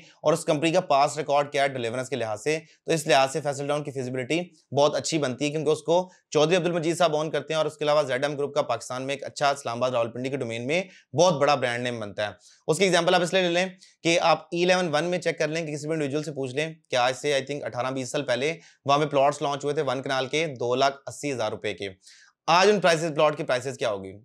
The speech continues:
Guess what? आज वहाँ पे प्लॉट्स की प्राइस जो है चार करोड़ रुपया है। अगर आप चार करोड़ डिवाइड बाय दो लाख अस्सी हज़ार करें तो आपके पास आंसर जो आता है वो वन, अगर रिटर्न on इन्वेस्टमेंट की बात करें तो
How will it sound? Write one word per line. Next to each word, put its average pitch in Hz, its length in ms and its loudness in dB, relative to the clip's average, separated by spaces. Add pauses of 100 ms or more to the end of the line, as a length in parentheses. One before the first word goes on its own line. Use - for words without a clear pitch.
(140)
Guess 135 200 0
what? 113 240 -2
आज 143 220 0
वहाँ 143 140 -4
पे 151 100 -4
प्लॉट्स 131 260 2
की 151 80 -8
प्राइस 127 240 0
जो 127 120 -4
है 156 200 0 (300)
चार 143 240 6
करोड़ 131 240 -2
रुपया 113 260 -2
है। 95 120 -6 (320)
अगर 139 120 2
आप 151 180 2
चार 147 220 4
करोड़ 165 220 2
डिवाइड 131 260 0
बाय 139 100 0
दो 131 140 -2
लाख 135 240 -2
अस्सी 123 180 -8
हज़ार 131 240 0
करें 135 320 -6
तो 131 120 -6
आपके 120 240 -2
पास 127 140 -2
आंसर 117 280 -6
जो 131 120 -2
आता 117 220 -2
है 143 100 -6 (320)
वो 135 120 2 (260)
वन, 151 280 2 (300)
अगर 127 500 2
रिटर्न 131 260 0
on 175 40 0
इन्वेस्टमेंट 165 340 -2
की 160 60 -2
बात 131 240 2
करें 165 260 -2 (220)
तो - 80 -18